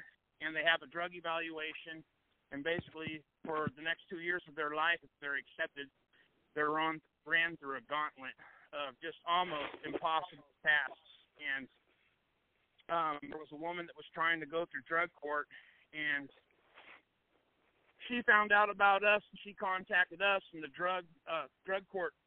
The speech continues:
judge, Judge Stinsland, um, they got together with their group, and they decided that the program that we have is changing lives, and they didn't really wanna compete with us. So we had our first order where,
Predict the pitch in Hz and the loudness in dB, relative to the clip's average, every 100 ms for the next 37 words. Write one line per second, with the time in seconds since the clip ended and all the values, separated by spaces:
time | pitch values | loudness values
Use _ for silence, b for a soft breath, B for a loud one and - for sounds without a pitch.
0 | _ 196 202 175 170 - - - 170 165 | _ 0 0 0 -4 -12 -12 -4 -4 -4
1 | - 175 190 180 151 147 156 - _ _ | -10 -6 -6 -8 -10 -10 -10 -18 _ _
2 | _ _ _ _ 147 147 143 131 - 170 | _ _ _ _ -2 0 0 -4 -8 0
3 | 185 180 151 151 170 165 160 - 160 170 | 2 2 0 0 0 0 -6 -4 0 0
4 | 151 151 151 143 147 156 156 - 143 147 | 0 -8 -8 -8 -8 -8 -14 -2 0 0
5 | 143 143 131 - _ _ _ _ _ _ | -4 -8 -8 -8 _ _ _ _ _ _
6 | _ _ _ _ _ _ _ _ _ _ | _ _ _ _ _ _ _ _ _ _
7 | 143 190 180 170 165 156 147 160 165 156 | -6 4 4 6 2 2 -6 -8 -2 0
8 | 160 143 131 - _ - _ _ _ 185 | -2 -6 -16 -20 _ -20 _ _ _ -6
9 | 175 160 160 156 156 151 160 - - _ | -6 -6 -4 0 2 0 -4 -16 -20 _
10 | 147 135 135 139 165 156 165 160 160 156 | -10 -8 -8 -10 -10 -8 -10 -8 -8 -10
11 | - 123 - 180 156 135 139 - - b | -12 -16 -16 -10 -10 -10 -12 -14 -20 b
12 | b _ _ _ _ - 143 147 160 165 | b _ _ _ _ 4 6 6 8 8
13 | 156 151 160 160 - 156 151 139 135 139 | 8 2 -4 -8 -8 -8 -8 -8 -6 -8